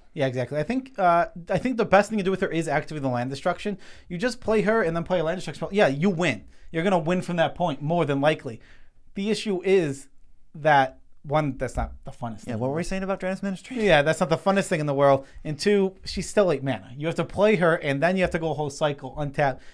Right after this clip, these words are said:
Speaker 1: And if you've never played against Avacyn, something that the game does is actually revolves around her while she's on the battlefield. So if there's clones, they're all Avacyn. And this just, this happens every time. There's a lot of cards like that. Like,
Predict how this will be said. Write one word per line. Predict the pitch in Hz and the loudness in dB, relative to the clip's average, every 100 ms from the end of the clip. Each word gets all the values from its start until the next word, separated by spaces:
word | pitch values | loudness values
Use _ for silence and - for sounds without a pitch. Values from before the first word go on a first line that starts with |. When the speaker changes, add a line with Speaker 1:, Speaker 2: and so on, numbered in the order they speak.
| - - - | -20 -20 -8
Speaker 1:
And | 143 139 | -4 -2
if | 147 - | -4 -4
you've | 180 226 269 | -2 0 0
never | 226 226 | 0 0
played | 214 151 160 | 0 0 0
against | 185 175 | -2 -2
Avacyn, | 196 208 202 214 | 0 0 0 -4
something | - 196 269 | -4 -6 -4
that | 254 | -4
the | 175 | -6
game | 139 151 | -4 -4
does | 135 170 233 123 - - - - | 0 4 6 4 -4 -16 -14 -8
is | 147 | -2
actually | 185 202 - 208 151 151 | 2 0 0 -4 -4 2
revolves | 160 143 196 302 214 | 4 8 10 10 6
around | 170 143 135 | 2 2 2
her | 147 | 0
while | 143 139 | 4 2
she's | 151 | 2
on | 151 | 0
the | 139 | 4
battlefield. | 208 226 - 135 107 - - - | 4 4 2 -2 -8 -16 -20 -2
So | 165 | 0
if | 135 | 2
there's | 139 - | 0 -2
clones, | - 131 165 107 - - - | -2 0 0 -2 -8 -18 -6
they're | 147 | 4
all | 147 156 - | 6 6 6
Avacyn. | 151 151 143 139 117 107 147 | 6 6 4 -4 -8 -8 -6
And | 143 147 143 - - - - | -6 -6 -10 -18 -16 -16 -8
this | 165 185 - | -4 -2 0
just, | 214 - - - | -2 -4 -18 -18
this | 170 | 2
happens | 208 202 190 185 | 6 6 6 4
every | 214 226 214 | 4 2 0
time. | 190 131 | 0 0
There's | 156 208 - | -2 -2 -4
a | |
lot | 254 285 | 0 2
of | - | 2
cards | 214 196 - | 2 2 0
like | 127 | -4
that. | 123 113 165 | -6 -8 -4
Like, | 156 - | -6 -6